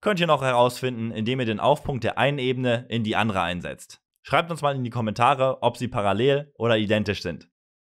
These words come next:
Wir hoffen, im Hinblick auf das Thema ist jetzt alles klar bei euch. Und hoffentlich ist auch sonst alles klar bei euch.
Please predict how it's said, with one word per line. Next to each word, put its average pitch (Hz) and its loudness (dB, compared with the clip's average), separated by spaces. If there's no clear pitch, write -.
Wir 151 6
hoffen, 165 2
im 110 0
Hinblick 135 -2
auf 92 -2
das 170 2
Thema 151 2
ist 104 -4
jetzt - -2
alles 127 2
klar 107 2
bei 98 2
euch. 82 -4
Und 131 2
hoffentlich 180 0
ist 147 -2
auch 123 2
sonst 117 4
alles 95 0
klar 90 2
bei 87 0
euch. 78 -4